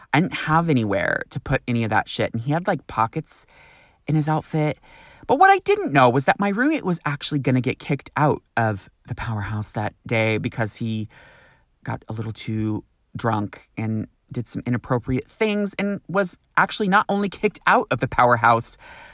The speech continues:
but also eighty-sixth for life from the powerhouse, which, <laughs> truth be told, isn't the first place that my, my roommate has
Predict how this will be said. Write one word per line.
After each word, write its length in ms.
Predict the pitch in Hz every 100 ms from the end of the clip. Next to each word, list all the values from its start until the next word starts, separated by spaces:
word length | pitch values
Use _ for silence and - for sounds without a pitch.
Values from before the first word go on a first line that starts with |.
| -
but 100 | -
also 320 | 269 349 311 -
eighty-sixth 560 | 165 165 170 - - -
for 180 | - 143
life 240 | 143 151
from 140 | 160
the 80 | 156
powerhouse, 640 | 156 160 156 170 151 165 -
which, 380 | 185 - - - - - - 330 - 415
<laughs> 640 | - 453 - - - -
truth 200 | - 392
be 80 | 269
told, 280 | - 147 135
isn't 260 | 127 139 127
the 60 |
first 320 | 113 117 113 -
place 300 | 117 131 -
that 160 | 131
my, 200 | 151 139 - -
my 140 | 160
roommate 400 | 156 175 175 -
has 200 | 175 190